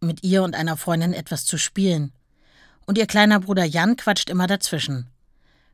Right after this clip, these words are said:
Clara mag es nicht, wenn man ihr reinredet. "Ja, so wäre meine Traumfamilie", denkt sie. "Zwei Schwestern und nicht zwei Brüder."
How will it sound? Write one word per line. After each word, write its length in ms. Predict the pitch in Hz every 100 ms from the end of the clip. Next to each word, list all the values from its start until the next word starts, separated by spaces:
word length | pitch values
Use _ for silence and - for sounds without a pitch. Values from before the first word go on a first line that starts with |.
| _
Clara 360 | - 208 185 170
mag 260 | 170 170
es 140 | 156 151
nicht, 260 | 131 -
wenn 100 | 151
man 140 | 151 151
ihr 180 | 143
reinredet. 680 | 143 147 143 139 135 123 - _ _ _ _ _ _ _ _ _ -
"Ja, 380 | 165 180 180
so 320 | 160 185 262 214
wäre 260 | 196 180
meine 260 | 175 170 160
Traumfamilie", 760 | - 151 151 160 156 156 151 151
denkt 280 | 151 147
sie. 240 | - 143 139 _ - - _
"Zwei 280 | - - 160
Schwestern 680 | - - 214 - 151 139 143
und 220 | 147 135
nicht 260 | 190 190 -
zwei 180 | - 143
Brüder." 520 | 127 151 143 123 120